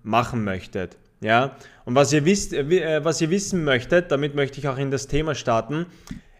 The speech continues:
Es gibt halt sehr, sehr viele Möglichkeiten, wie ihr heutzutage Besucher generieren könnt. Ja? Das heißt, sei es über Social Media, sei es zum Beispiel über Google, sei es über andere Kanäle wie E-Mail-Marketing et cetera.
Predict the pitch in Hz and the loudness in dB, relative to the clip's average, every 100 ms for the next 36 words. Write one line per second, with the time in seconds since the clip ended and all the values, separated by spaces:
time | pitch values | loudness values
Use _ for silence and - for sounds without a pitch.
0 | - 120 170 170 160 147 160 156 151 156 | -8 -2 2 4 4 4 6 6 6 2
1 | 160 160 131 135 170 175 - 160 156 151 | 2 2 4 6 6 4 2 6 4 4
2 | 147 127 135 127 123 120 127 127 120 120 | -2 2 4 4 4 2 2 2 2 -2
3 | 117 127 131 120 117 117 117 120 117 110 | -2 -2 -2 0 2 2 2 0 -2 -6
4 | 78 90 107 127 147 - - - 110 120 | -8 0 4 4 2 -10 -20 -14 -2 2
5 | 117 - 127 127 120 117 123 123 135 135 | 2 4 6 6 2 0 0 0 0 0
6 | 123 135 165 156 156 156 - - - - | -2 -2 2 6 6 4 -2 -20 -8 6
7 | 123 131 131 - - 127 123 - 117 110 | 6 8 8 6 6 4 2 2 0 4
8 | 113 123 117 147 151 151 151 147 - - | 4 2 0 2 6 6 4 2 -8 -20
9 | _ - - 123 117 127 127 120 120 120 | _ -12 -4 4 6 6 4 2 2 -2
10 | 131 117 120 127 151 147 143 - 143 139 | 0 4 4 4 4 4 2 0 -2 2
11 | 139 135 123 - 156 170 156 143 135 139 | 2 2 -2 -6 0 2 2 2 2 2
12 | 139 139 143 - - 165 165 151 170 | -2 -2 -4 -6 0 2 2 2 2